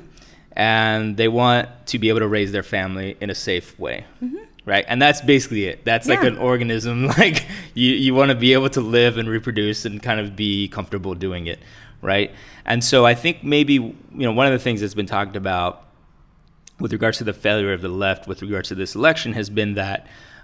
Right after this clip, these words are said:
Speaker 1: um, we actually started ignoring those basic issues for a large majority of pip-, people, especially those in the Midwest or whatever, uh,
Speaker 2: Mm-hmm.
Speaker 1: white working class. We went away, and be-, and I would say those are socioeconomic,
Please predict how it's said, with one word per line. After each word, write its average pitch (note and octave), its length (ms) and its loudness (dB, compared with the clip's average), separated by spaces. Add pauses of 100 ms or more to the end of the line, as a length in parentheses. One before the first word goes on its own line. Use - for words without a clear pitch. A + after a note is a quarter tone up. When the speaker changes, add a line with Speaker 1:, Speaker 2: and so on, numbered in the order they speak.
(120)
Speaker 1:
um, G2+ 560 -4 (160)
we B2+ 160 -2
actually C#3 300 2
started A#2 460 2
ignoring G#2+ 600 -2
those F#2+ 220 -4
basic A2 420 -4
issues F#2 580 -6 (300)
for - 160 -6
a F#2+ 60 -2
large G2+ 320 -2
majority G2 380 -4
of - 80 -8
pip-, - 340 -4
people, A2+ 540 -2
especially B2+ 340 -4
those G#2+ 200 0
in G#2 80 -6
the G2 60 -6
Midwest G2+ 560 0
or G#2+ 40 -4
whatever, G2 500 -6
uh, - 40 -10
Speaker 2:
Mm-hmm. A2 200 -8
Speaker 1:
white A2+ 180 0
working G#2+ 200 -8
class. B2 480 0 (220)
We B2+ 100 0
went D#3 160 8
away, B2+ 260 8
and C#3+ 180 2
be-, D#3+ 160 4
and D3 160 2
I D#3 80 6
would C#3+ 140 2
say C#3+ 120 2
those A#2+ 220 4
are A2+ 60 0
socioeconomic, G#2 800 -2